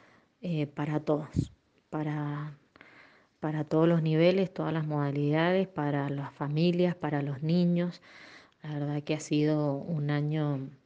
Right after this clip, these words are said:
de mucho aprendizaje y, y desafío. Así que, bueno, esperemos que el año que viene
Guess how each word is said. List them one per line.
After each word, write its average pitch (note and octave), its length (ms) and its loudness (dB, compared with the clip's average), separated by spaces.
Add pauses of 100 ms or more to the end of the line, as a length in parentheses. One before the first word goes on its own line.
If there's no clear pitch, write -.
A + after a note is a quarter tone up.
(100)
de D#3 120 -4
mucho D3 600 -2 (380)
aprendizaje D#3 920 0
y, C3+ 340 -2 (680)
y E3 140 2
desafío. D3 640 -2 (840)
Así D#3 260 -8
que, C#3+ 420 2 (800)
bueno, D3+ 240 -2
esperemos D3+ 540 2
que C#3+ 260 -2 (480)
el D#3 160 2
año D3+ 260 2
que D3+ 140 2
viene D3+ 540 2